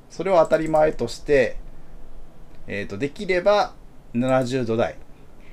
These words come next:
七十度台いけば理想かな。それではいきます。スタート。はい。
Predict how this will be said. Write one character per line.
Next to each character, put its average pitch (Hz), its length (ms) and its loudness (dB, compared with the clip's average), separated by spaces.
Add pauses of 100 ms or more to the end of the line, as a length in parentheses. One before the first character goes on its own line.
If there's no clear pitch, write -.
(200)
七 110 240 -2
十 156 240 -4
度 170 120 0
台 160 180 6
い 123 40 -6
け 139 100 -4
ば 151 360 6 (220)
理 107 120 -6
想 113 220 0
か 92 140 -2
な。 98 260 -8 (500)
そ - 220 -4
れ 156 100 2
で 151 140 4
は 110 60 6
い 104 40 0
き 104 120 -10
ま 98 120 -4
す。 - 380 -14 (120)
ス - 200 -20 (100)
タ 117 200 0
ー - 80 -2
ト。 - 140 -10 (880)
は 113 80 -4
い。 123 120 -6